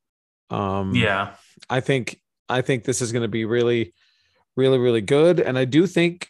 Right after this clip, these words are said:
Speaker 1: you know, if Hemsworth has to step away, maybe, you know, we could have a new Thor in town.
Speaker 2: Do you like the idea of that, or?
Speaker 1: Love it.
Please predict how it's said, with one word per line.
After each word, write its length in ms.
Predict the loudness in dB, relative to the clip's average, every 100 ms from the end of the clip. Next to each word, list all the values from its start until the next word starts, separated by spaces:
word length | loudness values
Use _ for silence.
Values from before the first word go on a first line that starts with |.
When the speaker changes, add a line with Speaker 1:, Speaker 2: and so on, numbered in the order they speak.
| _
Speaker 1:
you 180 | -4 0
know, 540 | 2 4 4 4 2 -4 _ _ _
if 220 | 0 0 2
Hemsworth 460 | 0 4 4 4
has 180 | 4 0
to 80 | 0
step 200 | 0 2
away, 460 | 2 4 4 4 4
maybe, 720 | 2 0 0 0 0 -2 -6 _ _ _ _ _ _ _ -2
you 140 | 2
know, 520 | 4 4 4 2 -2 -10 -8
we 120 | -2
could 120 | 2
have 160 | 2 4
a 60 |
new 140 | 2 0
Thor 340 | -2 -4 -8 _ -10
in 140 | -6
town. 300 | -4 -6 -10 -18 _ _ _ _ _ _ _ _ _ _
Speaker 2:
Do 80 | 0
you 60 | 4
like 200 | 2 2
the 100 | 0
idea 240 | 0 -2
of 60 | -2
that, 220 | -6 -6
or? 260 | -6 -6 0
Speaker 1:
Love 200 | 2 2
it. 140 | 0